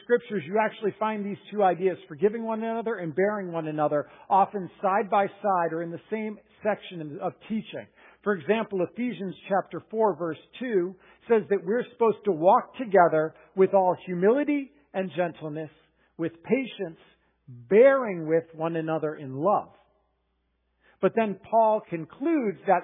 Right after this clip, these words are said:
same chapter, chapter four, verse thirty-two, saying, "Be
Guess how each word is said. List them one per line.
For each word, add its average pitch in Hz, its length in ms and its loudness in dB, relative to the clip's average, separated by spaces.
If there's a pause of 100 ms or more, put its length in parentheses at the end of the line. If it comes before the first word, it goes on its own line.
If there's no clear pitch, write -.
(120)
same 208 320 -4
chapter, 208 540 -2
chapter 180 440 -4
four, 214 260 2
verse 165 280 -4
thirty-two, 190 520 -6 (120)
saying, 185 340 -2 (300)
"Be 233 160 -4